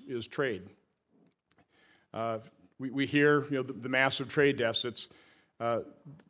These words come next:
the, the fact of the matter is, we export, in two thousand seventeen, we exported America about five hundred twenty-eight billion dollars into the E U.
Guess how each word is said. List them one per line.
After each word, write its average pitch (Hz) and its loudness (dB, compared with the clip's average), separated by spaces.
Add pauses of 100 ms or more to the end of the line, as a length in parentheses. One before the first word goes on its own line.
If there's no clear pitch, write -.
the, 117 -12
the 117 -12
fact 160 6
of - -12
the 170 2
matter 147 4
is, 127 2
we 135 0
export, 135 0
in 117 -8
two 131 -8
thousand 131 0
seventeen, 127 -4
we 117 0
exported 127 -2
America 123 -2
about 117 -4
five 131 2
hundred 123 -6
twenty-eight 135 -2
billion 131 -2
dollars 120 -2
into 123 -8
the 131 -6
E 139 -6
U. 110 -4